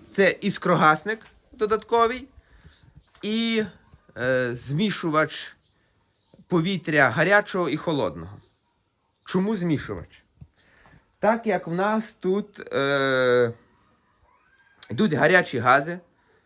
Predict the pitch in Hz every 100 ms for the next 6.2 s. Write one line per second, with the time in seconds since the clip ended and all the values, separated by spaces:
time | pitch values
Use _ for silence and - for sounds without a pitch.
0 | _ _ 196 185 185 180 185 196 165 156
1 | - 160 180 170 156 151 180 170 160 156
2 | 147 156 - 156 165 151 147 - 135 170
3 | 151 135 139 120 139 120 101 73 - -
4 | - _ _ _ - - - 127 127 240
5 | 254 - 196 156 147 135 160 170 151 92
6 | 90 69